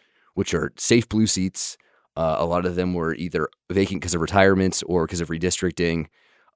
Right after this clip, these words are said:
And their goal was basically to ensure that the most conservative Democrat in that race won the race because they know Republicans can't compete there, but they want to move the political spectrum to the right. And so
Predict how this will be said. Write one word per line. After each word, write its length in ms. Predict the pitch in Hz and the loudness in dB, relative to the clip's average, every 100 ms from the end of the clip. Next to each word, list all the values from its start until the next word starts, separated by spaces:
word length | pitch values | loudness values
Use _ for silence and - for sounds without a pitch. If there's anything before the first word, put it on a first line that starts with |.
| _ | _
And 300 | 104 101 101 | 2 4 6
their 140 | 107 | 4
goal 500 | 104 151 196 120 113 - _ _ _ | 4 6 8 8 6 4 _ _ _
was 280 | 98 110 92 | 2 2 6
basically 400 | 123 - 107 104 | 4 4 2 2
to 200 | - 95 | 2 2
ensure 380 | 92 - 107 | 2 2 2
that 200 | 98 95 | 2 0
the 80 | - | 0
most 340 | 95 98 101 - | 2 4 2 0
conservative 680 | 98 - 101 95 92 90 | -2 0 0 2 2 2
Democrat 580 | 80 90 85 - 80 80 - | 2 0 0 0 0 0 -2
in 140 | 92 92 | -2 0
that 200 | 85 80 | 0 2
race 380 | 95 95 - - _ _ | 2 2 0 -6 _ _
won 280 | 87 101 110 | 0 4 6
the 100 | 101 | 4
race 440 | 87 87 - - - _ _ _ - | 2 0 -2 -6 -12 _ _ _ -6
because 160 | 101 | -2
they 100 | 87 | 2
know 160 | 90 101 | 4 4
Republicans 400 | 98 95 92 90 | 4 2 0 -2
can't 300 | - 95 - | -2 -4 -2
compete 340 | 95 85 80 | -4 -4 -4
there, 300 | 87 80 90 - _ _ _ _ | -2 0 -2 -6 _ _ _ _
but 140 | 90 85 | 0 2
they 80 | |
want 180 | 87 92 | 2 2
to 40 | 90 | 2
move 440 | 90 107 113 104 | 4 4 4 2
the 100 | 104 | -2
political 300 | - 92 90 | -2 -2 -2
spectrum 320 | - 87 90 | -2 -2 -2
to 80 | 85 | -4
the 80 | 80 | 2
right. 320 | 95 104 - _ _ _ _ _ _ | 4 4 2 _ _ _ _ _ _
And 200 | 90 85 | -2 2
so 340 | 95 85 82 | 2 2 0